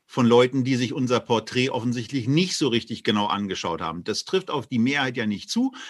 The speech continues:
aber die Leute, äh, denen möchte ich es zumindest noch mal mit auf den Weg geben. Bei der aktuellen Zusammensetzung, da schreiben wir die aktuelle durchschnittliche Dividendenrendite mit in das Porträt.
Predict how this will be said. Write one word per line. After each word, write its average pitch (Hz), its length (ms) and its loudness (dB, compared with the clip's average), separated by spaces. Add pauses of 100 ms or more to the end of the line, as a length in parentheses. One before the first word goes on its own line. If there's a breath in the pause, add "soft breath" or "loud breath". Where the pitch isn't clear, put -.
(200 loud breath)
aber 160 360 6
die 143 160 -4
Leute, 135 720 2
äh, 127 240 0 (340)
denen 127 480 -2
möchte 127 240 0
ich 131 80 -4
es - 60 -8
zumindest 131 360 0
noch 131 100 0
mal 123 60 2
mit 127 160 0
auf 127 180 -2
den 123 180 0
Weg 123 160 -2
geben. 113 160 4
Bei 127 120 6
der 156 200 4
aktuellen 175 600 2
Zusammensetzung, 120 1160 0 (640 loud breath)
da - 160 4
schreiben 165 560 2
wir 175 560 0
die 117 260 -6
aktuelle 156 920 2 (300)
durchschnittliche 151 800 -2
Dividendenrendite 123 1400 2 (160)
mit 127 320 0
in 113 220 -4
das 110 160 -2
Porträt. 104 460 0